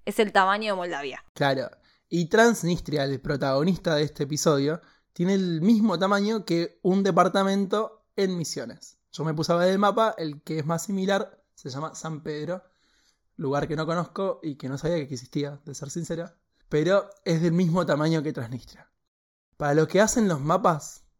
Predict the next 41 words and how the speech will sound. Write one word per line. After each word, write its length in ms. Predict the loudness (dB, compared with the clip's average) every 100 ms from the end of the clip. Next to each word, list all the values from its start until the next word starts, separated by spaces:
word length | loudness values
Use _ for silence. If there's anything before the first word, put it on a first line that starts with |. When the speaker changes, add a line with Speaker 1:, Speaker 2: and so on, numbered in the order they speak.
| _ _
Speaker 2:
Transnistria 760 | -4 -2 0 0 2 4 2 0
en 220 | -6 -6
general 520 | -4 -2 2 4 2 0
no 100 | -4
existe, 320 | -2 -2 -2
si 140 | -4
vemos, 360 | -2 0 -2 -4
no, 220 | -6 -4
no 60 | -4
es 120 | -4
un 120 | -4
país 240 | -2 -2 -2
reconocido, 640 | -2 -2 2 2 0 -4 _ _ _ _ _
pero 160 | -2 0
si 100 | 4
ponemos 340 | 4 4 2
el 100 | 0
foco 440 | 2 2 0 -12 -18 -6
en 160 | -2
Europa 260 | 0 4 6
Oriental, 360 | 6 8 6
vamos 280 | 6 2 2
a 60 | 4
ver 260 | 2 0 -16 _ _ _
que 360 | -2 -2 -4 _ _ _ _ -8
en 160 | -4
el 220 | -2 2
norte 240 | 4 4 4
de 100 | 4
Rumania, 460 | 4 2 2 -4 -10 _ _ _ _ _ -10
donde 260 | -8 -6
está 180 | -4 -2
Moldavia, 500 | 0 2 2 0 -4 _ _ _
hay 180 | 4 4
una 160 | 4
franja 540 | 2 0 2 -2 -4 -4
en 160 | -6
el 140 | 0 2
este, 500 | 2 0 -4 -4 _ _ _ _ _ _ _
que 220 | -2 0
es 260 | 0 -2